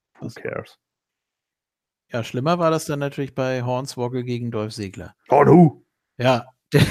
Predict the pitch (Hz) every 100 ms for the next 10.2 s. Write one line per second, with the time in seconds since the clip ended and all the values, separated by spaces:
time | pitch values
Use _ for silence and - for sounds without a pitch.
0 | 170 _ _ - 151 151 139 143 - _
1 | - 151 156 151 143 131 131 127 123 127
2 | 123 127 123 127 160 120 110 123 123 110
3 | 110 104 101 101 98 101 - 127 113 98
4 | 101 98 107 - 117 - 113 - 107 _
5 | _ _ _ _ _ _ - 104 - 95
6 | - - 101 - 101 - 107 - 95 95
7 | - 92 95 - - - - 101 - 98
8 | - 92 _ _ _ _ _ _ _ _
9 | _ _ _ 196 175 139 117 - 117 98
10 | -